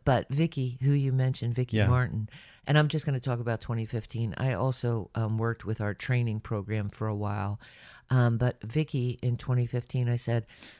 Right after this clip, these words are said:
Speaker 1: you know, it's not kind of the thing that I've run before. I've run marketing departments, field sales. I've, you know, managed and, uh, I've done, uh, corporate work, um, with that. You know, the,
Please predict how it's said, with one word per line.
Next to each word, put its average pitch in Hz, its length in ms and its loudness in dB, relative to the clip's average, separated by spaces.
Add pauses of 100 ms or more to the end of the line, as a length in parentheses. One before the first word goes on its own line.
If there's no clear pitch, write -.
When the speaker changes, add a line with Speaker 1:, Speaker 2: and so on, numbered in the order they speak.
(160)
Speaker 1:
you 180 100 0
know, 170 120 4
it's 147 180 -4
not 220 380 0
kind 220 240 0
of 190 120 0
the 165 80 -2
thing 170 280 0
that 156 140 2
I've 113 200 0
run 120 280 2
before. 247 680 -2
I've 123 200 0
run 127 280 0 (200)
marketing 127 480 2
departments, 120 680 -2
field 113 400 -6
sales. 127 640 0 (420)
I've, 117 380 -2
you 135 100 0
know, 113 120 2
managed 113 600 -2
and, 104 260 -2 (100)
uh, 120 60 2
I've 101 200 -2
done, 107 320 0
uh, 71 280 -4 (420)
corporate 180 400 2
work, 143 460 0 (420)
um, 117 400 2
with 120 240 0
that. 117 360 -2 (500)
You 147 140 4
know, 131 120 4
the, 117 180 0